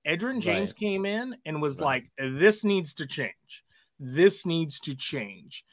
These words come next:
Speaker 1: Uh, and, and you now look, fast forward, the Cardinals have a awesome, like, cafeteria set up with professional cooks and all the, you know, they have a wellness program. They have all these things that, like,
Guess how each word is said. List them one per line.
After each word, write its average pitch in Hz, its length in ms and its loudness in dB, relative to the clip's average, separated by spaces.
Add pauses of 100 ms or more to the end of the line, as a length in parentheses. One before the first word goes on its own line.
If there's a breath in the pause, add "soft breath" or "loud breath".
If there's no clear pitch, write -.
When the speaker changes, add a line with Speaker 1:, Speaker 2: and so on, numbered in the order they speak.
(460 soft breath)
Speaker 1:
Uh, 139 560 6 (640)
and, 196 180 6
and 202 160 6
you 214 100 8
now 294 260 4
look, 185 600 2
fast 208 400 -8
forward, 180 500 0
the 123 60 -16
Cardinals 214 440 -4
have 147 340 0
a 113 400 -6 (220)
awesome, 160 600 2
like, 104 360 -4
cafeteria 190 880 2
set 180 340 4
up 170 320 8
with 131 240 -4
professional 139 720 -2
cooks 175 540 -2
and 117 240 -6 (340 loud breath)
all 180 260 8
the, 170 120 -4
you 160 160 -2
know, 123 100 2
they 131 80 2
have 143 100 2
a 127 100 0
wellness 190 560 2
program. 165 440 4
They 202 60 -4
have 214 80 -4
all 311 140 4
these 285 180 -4
things 214 180 0
that, 170 120 -6
like, 139 220 -6